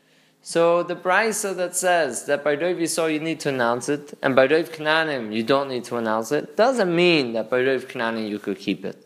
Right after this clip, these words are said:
It means that you just don't need to take the bother to announce it, but you still need to keep it in a safe place that if somebody comes and gives a siman, you'll have to return it to him.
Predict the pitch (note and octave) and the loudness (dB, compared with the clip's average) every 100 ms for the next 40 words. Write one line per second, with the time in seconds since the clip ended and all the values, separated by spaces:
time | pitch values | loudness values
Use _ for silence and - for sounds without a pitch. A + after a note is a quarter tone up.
0 | _ - - - - D#3+ F3 F3 A3 A3 | _ -20 -20 -20 -6 0 0 0 0 2
1 | F3 E3+ F3 F3+ - E3 G3+ G3+ G3+ G#3 | 2 0 -2 0 0 2 2 2 -2 -2
2 | G3+ F#3+ - G3+ F#3+ F#3+ E3+ F#3 G3+ A3 | -2 -2 0 0 0 -4 -2 2 4 4
3 | F3 D#3+ F3+ F#3+ F#3+ G#3+ A3 - B2+ - | 0 -4 -4 -4 -2 0 -2 -4 -6 -4
4 | C3+ C#3+ C#3+ - G#3 F#3+ E3 E3 C#3+ - | -4 -2 -4 -4 -2 -2 -2 -4 -4 -2
5 | G3+ - D3 D3 - - - - D#3+ D#3 | -2 6 6 4 -2 -20 -14 -4 0 0
6 | D3+ F3 E3+ - G3+ G#3+ E3 - D3+ C#3+ | 2 0 0 2 4 6 4 0 -4 0
7 | F#3 F3 - - - F3 E3 C#3+ - F3 | 0 0 -4 -6 0 2 2 -4 0 2
8 | B2+ G2 - - - - - B2+ B2 D3+ | 2 -2 -12 -18 -20 -20 -4 -2 0 0
9 | D3+ F3 A3 A3+ F3 D#3+ D#3+ D#3+ - F3+ | -2 -2 0 -2 -2 -2 0 -2 -4 -6
10 | F3+ G3+ G3+ - C3+ B2+ F2+ | -4 -4 -4 -6 -10 -10 -10